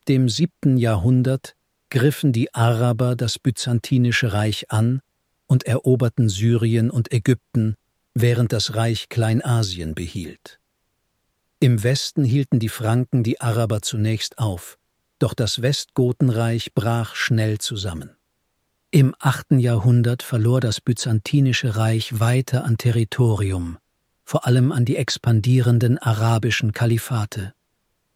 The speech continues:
Im neunten und zehnten Jahrhundert stabilisierte sich die Lage,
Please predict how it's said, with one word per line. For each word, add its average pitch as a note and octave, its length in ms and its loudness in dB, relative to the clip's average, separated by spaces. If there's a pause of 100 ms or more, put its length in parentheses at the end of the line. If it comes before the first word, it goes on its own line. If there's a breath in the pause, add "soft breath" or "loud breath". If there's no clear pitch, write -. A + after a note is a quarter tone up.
(400)
Im C3 160 6
neunten D3+ 600 4
und C3+ 180 0
zehnten D3 460 2
Jahrhundert C3+ 760 2 (340)
stabilisierte B2+ 920 2
sich A#2 200 -2
die B2+ 120 0
Lage, A2+ 540 2